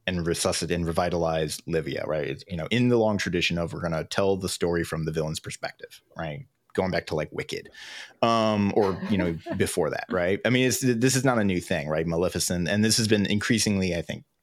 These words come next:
Speaker 1: a popular move. And
Speaker 2: Sure.
Speaker 1: so there are some changes that can happen that are fine, right? Where, like,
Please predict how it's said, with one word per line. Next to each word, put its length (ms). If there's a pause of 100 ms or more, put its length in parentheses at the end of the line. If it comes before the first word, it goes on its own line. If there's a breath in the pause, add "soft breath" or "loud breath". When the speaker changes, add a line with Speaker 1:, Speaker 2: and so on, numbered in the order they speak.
(220)
Speaker 1:
a 60
popular 440
move. 400 (500)
And 140
Speaker 2:
Sure. 0
Speaker 1:
so 560
there 160
are 60
some 200
changes 420
that 140
can 120
happen 380
that 340 (520)
are 140
fine, 420
right? 220
Where, 120
like, 260